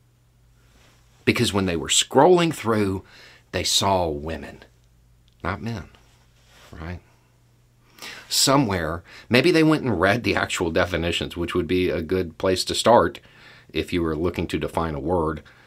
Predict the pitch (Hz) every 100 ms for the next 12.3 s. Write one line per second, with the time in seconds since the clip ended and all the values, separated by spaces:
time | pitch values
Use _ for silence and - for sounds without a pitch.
0 | - - _ 123 - 117 - 170 170 147
1 | 127 92 95 117 - 87 85 82 85 82
2 | 87 - 95 92 87 80 82 80 78 80
3 | 80 82 - 80 78 - 85 - 98 92
4 | 95 85 87 92 87 82 78 90 85 82
5 | 78 - 78 - 76 78 - 69 - -
6 | - _ _ _ _ _ _ _ - -
7 | - 80 82 78 73 78 73 73 73 73
8 | 82 - - - - _ _ _ _ _
9 | - - - - 123 131 123 117 110 101
10 | 90 80 73 - _ _ _ - - -
11 | 143 143 190 214 185 123 113 156 90 71
12 | - -